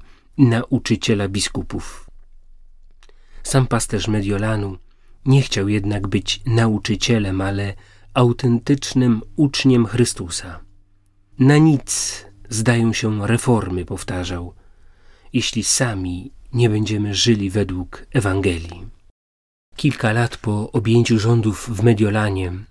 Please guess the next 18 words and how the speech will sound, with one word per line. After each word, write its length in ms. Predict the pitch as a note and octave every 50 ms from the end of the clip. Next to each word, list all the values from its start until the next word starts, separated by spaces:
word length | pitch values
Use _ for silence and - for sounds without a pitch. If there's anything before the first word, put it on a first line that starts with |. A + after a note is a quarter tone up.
| - - - -
miasto 720 | A2+ A2 A2 A2 - - - - - - G2 - G2 - - - -
i 300 | - G#2+ G2 G2+ G#2+ - - - -
okolice 800 | - A#2+ - - - A2+ G#2 A2 A2+ G#2 - - - G2 F#2 F2 - - - - - _ - - - -
nawiedza 800 | - A#2+ A#2 A2+ A2 G#2+ A#2 A#2 G#2+ G2+ G#2+ G#2 G#2 G2+ F#2+ F#2+ G2 - - - -
epidemia 640 | - C3+ - - B2 A2+ G2+ A2+ G#2+ G#2+ G#2 G2+ G2+
dżumy, 460 | G2 G2+ G2 - B2+ A#2+ A2 G#2 G2 F2+
która 280 | - - A2+ G2+ F#2+
pochłonie 500 | - - A#2 - - C3+ B2 A2+ A2 G#2
tysiące 680 | - - - - B2+ - - B2+ A#2+ A2 G#2+ - A#2+ -
ofiar. 540 | A2 F#2+ - - G#2+ F2 E2+ F2 G2+ G2 - - - - - _ - - - _ - - _ _ - -
Kiedy 240 | - - G2 G2+ G#2
władze 340 | G2 A2 A#2 A#2+ A2 A2+ G#2
cywilne 500 | - - A2+ F#2+ A2 A#2 A2+ A2 G#2 G2+
uciekły 420 | G2+ G2 - - A#2 - - A2
z 120 | G2 F#2 G2
miasta, 500 | A2 G#2+ G#2+ G#2 - - - G#2 G2+ - - - - _ - - _ - - - - - - -
Karol 300 | - A2 G#2+ G#2+ F#2+ F#2
Boromeusz 800 | F#2+ G#2 A2+ G#2+ G#2 G#2 A2 A2+ A2 G#2+ G2+ G2+ - - -